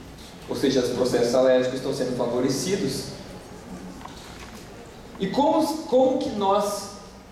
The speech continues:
nos expomos a ftalatos? Vocês, o que, que vocês estão vendo? Esmalte, aqueles casacos de chuva,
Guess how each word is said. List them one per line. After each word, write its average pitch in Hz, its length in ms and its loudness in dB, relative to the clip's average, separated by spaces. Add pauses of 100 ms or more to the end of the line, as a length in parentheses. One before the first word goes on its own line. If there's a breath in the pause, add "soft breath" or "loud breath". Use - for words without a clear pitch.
(460)
nos 156 160 2
expomos 175 880 2
a 127 80 0
ftalatos? 113 640 0 (100)
Vocês, 160 140 -4
o 160 140 -4
que, 196 160 2
que 190 80 -2
vocês 196 220 4
estão 196 200 4
vendo? 175 500 4 (720)
Esmalte, 131 800 2 (1500)
aqueles 139 380 2
casacos 139 560 2
de 127 80 -4
chuva, 143 440 -6